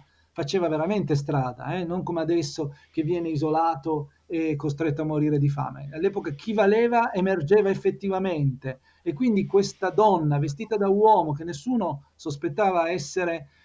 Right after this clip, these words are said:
eh, femmina, viene mm, portata in palmo di mano da, eh, intellettuali, cardinali, vescovi, eccetera, l-, il Papa Leone quarto la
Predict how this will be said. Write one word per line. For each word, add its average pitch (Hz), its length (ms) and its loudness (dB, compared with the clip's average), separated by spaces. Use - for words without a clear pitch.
eh, 156 440 -6
femmina, 151 640 0
viene 156 800 0
mm, 160 380 -6
portata 143 720 8
in 147 100 10
palmo 170 280 8
di 170 120 2
mano 170 400 6
da, 156 340 2
eh, 151 300 -6
intellettuali, 156 1080 4
cardinali, 156 760 0
vescovi, 214 400 2
eccetera, 294 560 0
l-, 175 260 -2
il 170 400 -2
Papa 165 500 4
Leone 185 400 2
quarto 147 720 4
la 190 240 6